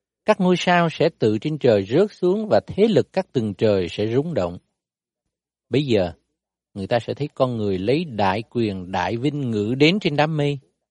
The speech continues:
Ngài sẽ sai các thiên sứ đặng nhóm những kẻ được chọn ở bốn phương, từ đầu cùng đất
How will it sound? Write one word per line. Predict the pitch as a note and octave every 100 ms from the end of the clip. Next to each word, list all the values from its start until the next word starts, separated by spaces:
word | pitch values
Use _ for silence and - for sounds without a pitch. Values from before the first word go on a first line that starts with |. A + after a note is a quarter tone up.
| _ _ _ _
Ngài | C3 C3 D#3+
sẽ | E3
sai | F3 F3
các | G#3 G3
thiên | G3 F3+
sứ | - A3+
đặng | F3 A2 C3+
nhóm | E3 A3
những | F#3 D#3+
kẻ | D#3
được | A#2+ G2
chọn | - F#2+ G2+
ở | - G#2
bốn | C3 D#3 G#3+
phương, | A3 F3+ E3+ D#3+ - _ _
từ | - A2 G2
đầu | G2+ A#2+ G#2 F2+
cùng | - F#2+ F#2
đất | D3+